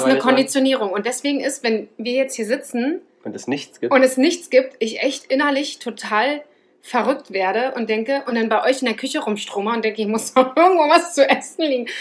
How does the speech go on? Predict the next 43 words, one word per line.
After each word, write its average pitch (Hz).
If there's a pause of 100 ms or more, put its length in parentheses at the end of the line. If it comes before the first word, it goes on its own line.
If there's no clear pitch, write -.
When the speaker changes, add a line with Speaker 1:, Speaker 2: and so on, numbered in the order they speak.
(160)
Speaker 1:
Es 254
ist -
unglaublich, 302
es 220
ist 226
krass, -
richtig 220
Speaker 2:
Und 175
ich 175
Speaker 1:
krass. 160
Speaker 2:
hab -
dir 156
ja 127
auch 123
noch 139
gezeigt, -
was 135
es -
gegeben 131
hätte. 165 (160)
Speaker 1:
Ja, 220
ja, 247
das, 277 (100)
darum 254
geht's 269
da 339
nicht 320
unbedingt, 311
deswegen 269
hab 254
ich 254
mir 233
jetzt 226
hier 233
ein 226
Stück -
Kuchen 254
abgemacht, 254
ist 226
auch 214
ein 220
guter 214
Ersatz. -